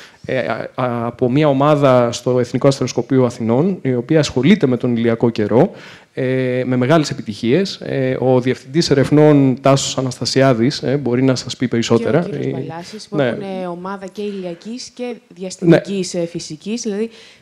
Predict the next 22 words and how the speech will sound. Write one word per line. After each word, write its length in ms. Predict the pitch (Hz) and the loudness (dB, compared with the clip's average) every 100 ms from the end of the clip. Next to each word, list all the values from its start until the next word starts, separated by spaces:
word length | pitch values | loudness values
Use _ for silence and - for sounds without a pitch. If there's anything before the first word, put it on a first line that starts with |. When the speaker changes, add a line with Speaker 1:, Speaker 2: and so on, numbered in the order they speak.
| - | -12
Speaker 2:
παρατηρούμε 460 | - 190 190 202 240 | -6 -4 -4 -6 -6
τις 100 | 214 | -8
μαγνητικές 440 | 202 190 175 214 | -8 -10 -10 -10
καταιγίδες, 540 | 226 196 180 180 220 247 | -10 -10 -8 -6 -8 -8
ξεκινώντας 520 | - 196 196 214 214 | -10 -10 -8 -6 -8
από 120 | 214 | -8
τον 160 | 185 180 | -6 -4
ήλιο, 340 | 185 214 254 | -2 -2 -4
άλλοι 160 | 220 226 | -4 -6
μελετάνε 460 | 208 190 208 214 | -6 -6 -6 -6
μόνο 300 | 202 208 233 | -4 -4 -6
τον 180 | 220 175 | -8 -12
ήλιο, 320 | 175 208 247 262 _ _ | -12 -12 -14 -18 _ _
άλλοι 260 | 196 226 233 | -6 -6 -6
το 100 | 214 | -8
μεσοπλανητικό 1400 | 196 196 185 185 170 170 _ - 180 180 175 175 220 214 | -8 -8 -6 -6 -6 -10 _ -10 -8 -8 -8 -10 -8 -8
χώρο, 320 | 208 214 196 | -6 -6 -6
πώς 460 | 202 220 214 - - | -4 -6 -6 -14 -14
αυτές 400 | - - 208 208 | -14 -10 -10 -8
οι 40 | |
διαταραχές 600 | 190 180 170 170 190 - _ | -8 -8 -8 -8 -10 -10 _
διαδίδονται, 640 | 165 165 156 190 208 233 | -8 -6 -4 -4 -2 -4